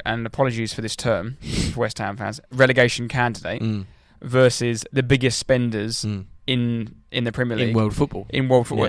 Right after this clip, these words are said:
Speaker 2: Yeah.
Speaker 1: In world football, spent a billion, nearly a
Speaker 2: Mm.
Speaker 1: billion pound on that, on that team. But you also know you couldn't really tell who's gonna win this game going
Speaker 2: No.
Speaker 1: into it. Th-, this could quite easily have been three one Chelsea,
Speaker 2: Mm.
Speaker 1: three one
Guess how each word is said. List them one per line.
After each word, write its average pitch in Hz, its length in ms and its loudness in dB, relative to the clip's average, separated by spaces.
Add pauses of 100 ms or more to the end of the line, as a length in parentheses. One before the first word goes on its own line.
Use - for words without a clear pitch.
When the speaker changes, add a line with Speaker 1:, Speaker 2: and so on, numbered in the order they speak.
Speaker 2:
Yeah. - 80 -6
Speaker 1:
In 123 100 -4
world 123 180 2
football, 127 220 -4
spent 117 180 0
a 120 40 0
billion, 127 420 4
nearly 131 180 2
a 123 40 4
Speaker 2:
Mm. 104 60 2
Speaker 1:
billion 135 240 4
pound 127 240 4
on 117 60 2
that, 117 180 0
on 120 120 0
that 113 180 -2
team. 117 380 -4 (1040)
But 131 120 2
you 143 120 6
also 139 340 6
know 127 380 6 (1400)
you 143 160 -2
couldn't 180 240 -4
really 147 200 -2
tell 165 220 -2
who's 135 140 0
gonna 110 100 -2
win 107 120 -4
this 98 120 -8
game 143 320 -6
going 131 180 6
Speaker 2:
No. 135 60 6
Speaker 1:
into 90 180 -4
it. 123 140 -2 (220)
Th-, 139 240 -4
this 156 240 2
could 156 200 4
quite 156 240 2
easily 127 280 0
have 117 80 -4
been 123 200 -4
three 151 240 -4
one 127 160 0
Chelsea, 117 520 -4
Speaker 2:
Mm. - 20 -10
Speaker 1:
three 131 300 0
one 120 360 0